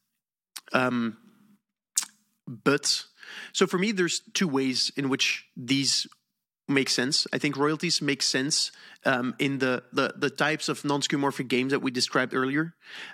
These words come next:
um, where, you know, like, being able to sell the game is, like, part of the gaming experience in some way, right? And so, but I think that that's gonna be very niche. And so the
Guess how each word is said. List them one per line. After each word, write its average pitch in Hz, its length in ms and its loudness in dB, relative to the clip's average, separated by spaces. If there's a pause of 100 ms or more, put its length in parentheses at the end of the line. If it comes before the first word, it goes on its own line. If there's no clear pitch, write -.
(120)
um, 123 380 2
where, 127 440 2
you 135 80 -2
know, 117 200 0 (1080)
like, 156 220 4 (440)
being 160 200 2
able 170 180 2
to 160 100 -4
sell 147 240 2
the 147 120 -2
game 131 280 0
is, 135 80 -2
like, 123 180 -4
part 147 200 2
of 139 60 -6
the 139 80 0
gaming 135 320 0
experience 147 500 0
in 127 80 0
some 147 260 2
way, 139 300 0 (220)
right? - 300 -2 (240)
And 135 120 2
so, 147 200 2
but 151 140 0
I 147 60 2
think 208 220 -2
that 147 100 2
that's 147 160 0
gonna 147 140 0
be 123 100 0
very 123 200 2
niche. 110 460 -2 (520)
And 151 120 2
so 160 280 0 (220)
the 139 300 0